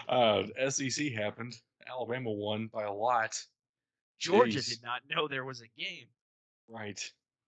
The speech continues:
Speaker 1: Golly. Um,
Speaker 2: Dude, there is
Speaker 1: so
Speaker 2: something about Nick Saban coaching against his, his, um, understudies, for lack of a better term. Um,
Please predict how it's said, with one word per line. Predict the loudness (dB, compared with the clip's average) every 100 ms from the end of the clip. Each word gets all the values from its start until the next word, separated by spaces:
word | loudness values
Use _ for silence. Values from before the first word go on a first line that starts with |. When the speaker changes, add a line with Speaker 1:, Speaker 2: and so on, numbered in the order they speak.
| _ -12
Speaker 1:
Golly. | -4 -2 -2 -4 -6 -8 -8 _ _ _ _ _ _ _ _ _ -10
Um, | 0
Speaker 2:
Dude, | 2 2
there | 2 0
is | 2
Speaker 1:
so |
Speaker 2:
something | 0 -2 -4 -6
about | -8 -8 -8
Nick | -12 -12
Saban | -12 -14 -14 -16
coaching | -16 -14 -12
against | -10 -10 -10 -12
his, | -12 -12 -12 -14 -18 _ -20 -20 _ _ _ _ _ _ -4
his, | -2 -2 -4 -4
um, | 0 -2 -4 -12 _ _ _ _ _ _ _ -2
understudies, | 0 2 2 2 2 -2
for | -6
lack | -2 -2 -2
of |
a | -10
better | -10
term. | -12 -12 -12 -18 _ _ _ _ _ _
Um, | -6 -4 -4 -6